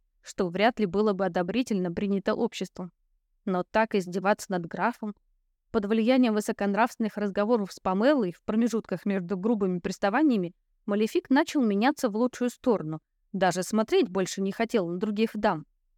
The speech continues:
и сюжет грозил скатиться к морализаторству. «Не верю. Волка в овцу не перевоспитаешь», пробормотала Таня,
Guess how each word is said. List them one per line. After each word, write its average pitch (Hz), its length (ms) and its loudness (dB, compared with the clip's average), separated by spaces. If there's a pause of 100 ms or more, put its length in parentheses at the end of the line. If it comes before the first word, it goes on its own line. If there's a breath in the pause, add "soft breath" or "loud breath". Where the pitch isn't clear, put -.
и 185 100 -2
сюжет 233 480 2
грозил 196 380 0
скатиться - 460 -4
к - 80 -8
морализаторству. 185 840 -2 (1120)
«Не 240 200 4
верю. 240 460 2 (500)
Волка 277 400 2
в 226 80 0
овцу 285 300 -2
не 247 140 4
перевоспитаешь», 208 920 -4 (340)
пробормотала 208 680 0
Таня, 262 380 2